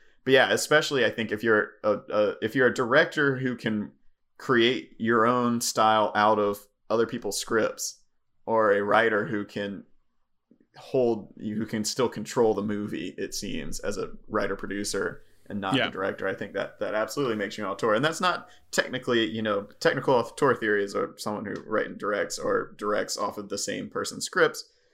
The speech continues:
Speaker 1: But I think the, the, the, you know, the ultimate test for auteur theory is, is, is this their voice? Um, is their voice coming through continually? And I think he absolutely is.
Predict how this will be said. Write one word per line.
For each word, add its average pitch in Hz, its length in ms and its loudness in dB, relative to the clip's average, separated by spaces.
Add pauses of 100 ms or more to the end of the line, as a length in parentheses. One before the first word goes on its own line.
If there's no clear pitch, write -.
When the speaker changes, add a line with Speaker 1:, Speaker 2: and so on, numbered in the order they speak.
(160)
Speaker 1:
But - 400 2 (640)
I 135 100 2
think 139 240 -4
the, 123 280 0
the, 113 380 -4
the, 107 400 2 (460)
you 110 200 -6
know, 98 160 -4
the 104 160 -2
ultimate 127 400 2
test 127 320 0
for 110 160 0
auteur 110 320 -2
theory 101 320 -2
is, 98 280 -6
is, 104 340 -2
is 104 200 -4
this 104 180 0
their 92 180 -4
voice? - 400 -12 (460)
Um, 101 240 -4
is 107 120 -2
their 104 120 -2
voice 101 260 0
coming 101 260 -10
through 101 220 -8
continually? 92 680 -8
And 95 80 -8
I 98 100 -8
think 101 220 -10
he 101 120 -4
absolutely 95 640 -6
is. - 280 -10